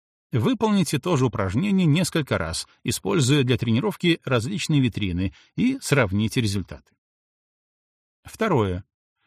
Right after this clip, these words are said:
Как влияют доп. запасы на аудиторию? Третье. Как лучше всего развить доп. запасы?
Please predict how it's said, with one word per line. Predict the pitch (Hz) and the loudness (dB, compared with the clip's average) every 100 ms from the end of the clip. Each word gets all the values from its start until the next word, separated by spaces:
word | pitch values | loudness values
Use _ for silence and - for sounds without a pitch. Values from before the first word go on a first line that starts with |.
| _ _ _ | _ _ _
Как | 180 254 - | 0 0 2
влияют | 135 110 175 214 190 | 2 2 2 0 -2
доп. | 139 131 143 | 0 2 2
запасы | 104 107 180 208 - 151 | 0 0 -2 -4 0 2
на | 135 | 2
аудиторию? | - 135 123 - 78 - - _ _ _ _ _ _ _ _ _ | 2 0 0 -6 -12 -14 -20 _ _ _ _ _ _ _ _ _
Третье. | 123 107 - - - _ _ _ _ _ | 0 0 -2 -14 -20 _ _ _ _ _
Как | - 226 - | 0 0 0
лучше | 139 220 - | -2 -2 -2
всего | 185 - 151 147 | -2 0 2 2
развить | 139 95 82 185 185 - | 2 0 -2 -4 -4 -6
доп. | 104 127 - | 0 0 0
запасы? | 110 120 - 78 - | -2 -2 -4 -10 -12